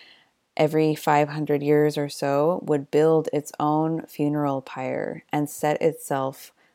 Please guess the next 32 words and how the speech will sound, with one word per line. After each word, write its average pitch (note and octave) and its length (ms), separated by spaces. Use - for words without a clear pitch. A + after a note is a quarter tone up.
on C#3+ 200
fire F#3 540
and D3 220
die E3+ 520
and D3+ 180
then D3+ 300
re-, D3+ 260
be D3+ 220
reborn D3+ 840
from C#3 460
those C#3 260
ashes. - 720
And D3+ 200
so D#3 500
this F3+ 220
is G#3 240
really E3+ 400
deep D3+ 360
work. D3 260
I D3 60
think D3 140
the D3 140
invitation D3 540
of C#3+ 120
this C#3 180
time C#3+ 500
is, C#3+ 460
is C#3+ 300
serious E3+ 720
and D3+ 320
big, D#3+ 540
and C#3 360